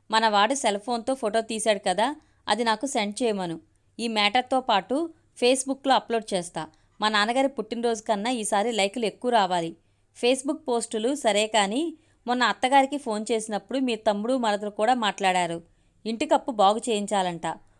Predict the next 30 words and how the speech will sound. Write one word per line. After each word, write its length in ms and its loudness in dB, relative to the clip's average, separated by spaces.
ముందు 180 0
ఆ 60 8
విషయం 280 0
చూడండి, 500 -4
పెద్దాయన 380 4
ఇబ్బంది 340 0
పడతారు. 480 -2
కాఫీ 300 2
కలుపుతూ 380 0
చెప్పింది 420 -4
సుశీల. 480 -4
ఈ 120 -2
మాత్రం 400 2
పనికి 340 0
నా 200 0
వరకు 240 0
రావడం 320 4
ఎందుకు? 560 -4
వాడు 140 4
చేయించేయొచ్చు 760 -2
కదా. 280 2
కొత్త 220 2
ఇంటిని 380 2
కట్టడం 420 -2
కాదు 300 2
కదా 300 -2
ఇద్దరం 320 -4
కలిసి 380 -4
చేయించడానికి. 800 -4
Facebook 300 0